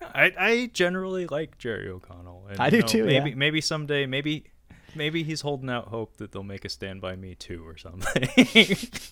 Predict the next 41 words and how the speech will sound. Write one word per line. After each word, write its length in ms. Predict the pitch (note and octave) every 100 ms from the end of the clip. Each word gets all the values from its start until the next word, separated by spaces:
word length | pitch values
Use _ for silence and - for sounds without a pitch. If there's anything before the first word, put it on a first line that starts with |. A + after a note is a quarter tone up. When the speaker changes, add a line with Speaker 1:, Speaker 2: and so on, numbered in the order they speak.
| - - - - - -
Speaker 2:
He 80 | D3+
needs 280 | E3+ C#3+
Speaker 1:
Although 240 | D#3 D3+ C3+
Speaker 2:
something. 140 | C3
Speaker 1:
I 20 |
seriously 640 | A#2 - D#3 D3+ C#3+ D3+ A#2+
doubt 300 | B2 A#2+ -
that 100 | G#2+
will 80 | G2+
be 120 | G#2
the 80 | -
case, 420 | - E2 F2 - - - - _ -
um, 180 | E2+ E2+
Speaker 2:
Yeah. 200 | G#2 F#2+
Speaker 1:
given 260 | G2 G#2 G2+
that 200 | F#2+ G2+
River 240 | A2+ F#2+
Phoenix 460 | F2+ A2 G2+ G2 -
is 140 | G2
no 140 | G#2+ F#2+
longer 300 | F#2+ F#2 F#2+
with 280 | G#2 A2 A2+
us, 380 | G#2+ G2 - - - -
Jerry 260 | - G2 F#2+
O'Connell 480 | F#2+ G#2+ G2+ F#2+
is 80 | F#2
no 140 | G2+ F#2+
longer 280 | F2+ E2+
fat, 680 | F#2 - - C#3+ B2 A2+ - -
<laughs> 200 | F#3 E3+
and, 640 | F#3 C#3 C3 B2+ C#3+ C3
uh, 200 | A#2 G#2 G#2 -
Speaker 2:
<laughs> 60 | F3+ - - - -
Speaker 1:
Corey 240 | - C#4+ D#4+
Feldman 440 | - C#4 B3 F3+
would 120 | C3
probably 220 | C3 B2+
show 300 | A2 A#2 G2+
up, 140 | - -
though. 240 | D#3+ G#3 - -
<laughs> 220 | G3+ F3+